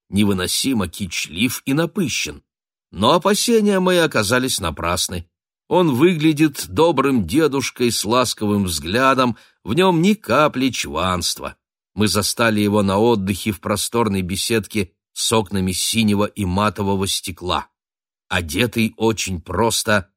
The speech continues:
в стеганую куртку и неброский халат, он возлежал на кушетке,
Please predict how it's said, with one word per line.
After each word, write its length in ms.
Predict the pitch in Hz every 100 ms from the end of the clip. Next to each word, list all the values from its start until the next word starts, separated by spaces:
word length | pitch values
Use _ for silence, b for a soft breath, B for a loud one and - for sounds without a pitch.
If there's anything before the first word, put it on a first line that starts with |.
| _
в 100 | -
стеганую 600 | - 131 123 107 104 98
куртку 560 | - 139 123 - 107
и 160 | 113 110
неброский 640 | 104 95 104 110 - 92
халат, 540 | 87 - 80 135 147 _ _ _ _ _
он 240 | 135 156
возлежал 560 | 117 101 104 95 110 92
на 120 | 90
кушетке, 640 | 87 - - 196 - 151